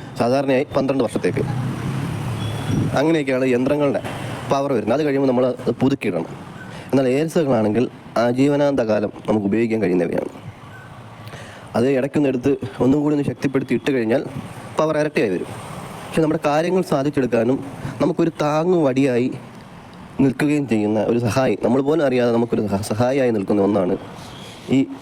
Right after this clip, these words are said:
ഏലസുകൾ എന്ന് വെച്ചാൽ. അതിൽ ഏറ്റവും പ്രധാനപ്പെട്ട ഒന്നാണ് ഞാൻ നിങ്ങളുടെ മുന്നിൽ പറഞ്ഞ വശീകരണ ഏലസ്. ഈ വശീകരണ ഏലസ് തന്നെ നമുക്ക് പല, ഏഹ്, ദേവതകളെ വെച്ച് ചെയ്യാം. കൃഷ്ണനെ വെച്ച് ചെയ്യാം, കാമസ്വരൂപത്തിലുള്ള കൃഷ്ണനെ വെച്ച് ചെയ്യാം. പിന്നെ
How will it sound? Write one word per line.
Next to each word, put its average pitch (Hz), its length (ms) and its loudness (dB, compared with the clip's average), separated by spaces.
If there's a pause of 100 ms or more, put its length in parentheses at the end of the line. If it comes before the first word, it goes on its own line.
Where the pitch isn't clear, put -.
ഏലസുകൾ 127 360 0
എന്ന് 98 120 0
വെച്ചാൽ. - 200 -6 (500)
അതിൽ 151 220 2
ഏറ്റവും 175 280 0
പ്രധാനപ്പെട്ട 135 480 2
ഒന്നാണ് 107 280 0 (680)
ഞാൻ 127 120 2
നിങ്ങളുടെ 117 200 2
മുന്നിൽ 107 220 0
പറഞ്ഞ 101 180 0 (140)
വശീകരണ 220 480 0
ഏലസ്. - 180 -6 (380)
ഈ - 20 2 (100)
വശീകരണ 135 460 2
ഏലസ് 143 180 0
തന്നെ 139 140 2
നമുക്ക് 127 240 0
പല, 131 160 2 (640)
ഏഹ്, 107 120 2 (120)
ദേവതകളെ 120 460 2
വെച്ച് - 160 -10
ചെയ്യാം. 87 200 -2 (920)
കൃഷ്ണനെ 127 380 0
വെച്ച് - 160 -12
ചെയ്യാം, - 180 -4 (100)
കാമസ്വരൂപത്തിലുള്ള 104 720 0
കൃഷ്ണനെ 107 320 0
വെച്ച് - 180 -6
ചെയ്യാം. 208 220 0 (1400)
പിന്നെ 98 200 2